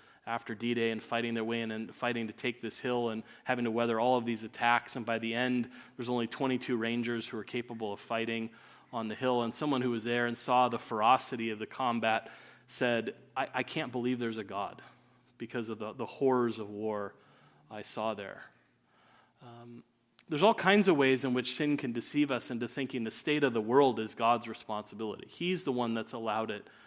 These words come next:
to come to this. Um, and again, what do we need the Word of God to say to us? Who's responsible for the state of the world?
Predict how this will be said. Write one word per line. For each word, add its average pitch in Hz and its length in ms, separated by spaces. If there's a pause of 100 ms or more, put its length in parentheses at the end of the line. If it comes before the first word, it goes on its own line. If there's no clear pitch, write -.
(300)
to 117 80
come 117 280
to 104 80
this. - 460 (1900)
Um, 131 160
and 147 80
again, 160 200
what 147 140
do 156 80
we 147 100
need 139 200
the 135 60
Word 131 200
of 120 80
God 127 440
to 117 100
say 117 280
to 107 200
us? - 460 (800)
Who's 180 220
responsible 123 920 (800)
for 123 120
the 117 100
state 117 340
of 104 100
the 104 80
world? 98 420